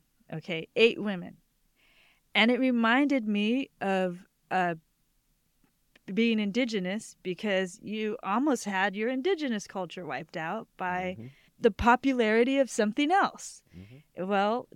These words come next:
Speaker 1: that's what happened with roller skating in the parks. You know, the popularity of skateboarding and rollerblading took over,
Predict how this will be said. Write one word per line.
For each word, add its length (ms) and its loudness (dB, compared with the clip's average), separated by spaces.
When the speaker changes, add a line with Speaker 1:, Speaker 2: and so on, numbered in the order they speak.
Speaker 1:
that's 240 -2
what 100 0
happened 360 0
with 140 -4
roller 280 -2
skating 560 -6
in 160 -8
the 60 -8
parks. 560 -6
You 100 -10
know, 160 -8
the 100 -8
popularity 840 -2
of 80 -4
skateboarding 800 -2
and 120 -2
rollerblading 680 0
took 220 -4
over, 480 -2